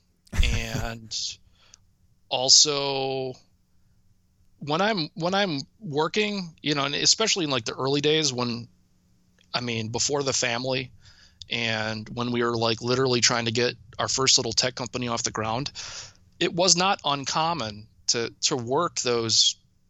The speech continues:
Speaker 2: you know, eighty or ninety hour weeks. And, and everyone's like, "Oh my God, that must be killing you." And it's like, "Well, not really." It, you know, it's, it's what I wanna do,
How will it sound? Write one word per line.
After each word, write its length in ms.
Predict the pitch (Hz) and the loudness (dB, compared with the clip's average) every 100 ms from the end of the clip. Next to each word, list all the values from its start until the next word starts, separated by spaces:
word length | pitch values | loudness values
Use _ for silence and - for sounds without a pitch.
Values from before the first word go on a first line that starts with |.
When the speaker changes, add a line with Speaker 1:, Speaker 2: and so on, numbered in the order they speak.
| - | -10
Speaker 2:
you 120 | 127 | -6
know, 220 | 110 113 | -4 -4
eighty 300 | 139 131 127 123 | -2 0 0 0
or 100 | 117 | 0
ninety 340 | 117 120 120 | -2 -2 -2
hour 220 | 113 113 | -2 -2
weeks. 560 | 113 147 - - - - - - - - - | -4 -6 -4 2 2 0 -10 -20 -20 -20 -8
And, 640 | 127 123 120 117 110 110 - - - - - - | -4 0 0 0 -2 -6 -12 -14 -18 -18 -12 -6
and 80 | 143 | -4
everyone's 260 | 139 127 | -2 0
like, 160 | 123 - | -2 -2
"Oh 100 | 160 | -2
my 140 | 120 | -2
God, 300 | 117 143 123 | 0 0 0
that 80 | 127 | -2
must 200 | 135 - | -6 -6
be 60 | 117 | -6
killing 380 | - 202 127 | -4 -4 -4
you." 80 | 117 | -6
And 80 | 117 | -6
it's 120 | 113 | -4
like, 120 | 180 | -4
"Well, 100 | 185 | -4
not 180 | 214 - | -4 -4
really." 460 | 135 160 131 131 143 - - - | -4 0 0 -2 -8 -18 -16 -10
It, 120 | 151 - | -10 -8
you 140 | - 139 | -4 -2
know, 160 | 123 | -2
it's, 260 | 135 - - - - - - - | 0 0 -2 -12 -20 -20 -20 -8
it's 240 | 139 - 127 127 - - - - - | -4 -4 -4 -14 -18 -20 -20 -20 -6
what 160 | 147 | 0
I 60 | 151 | 0
wanna 280 | 135 143 - - | 0 -2 -2 -2
do, 260 | 131 196 | -2 -2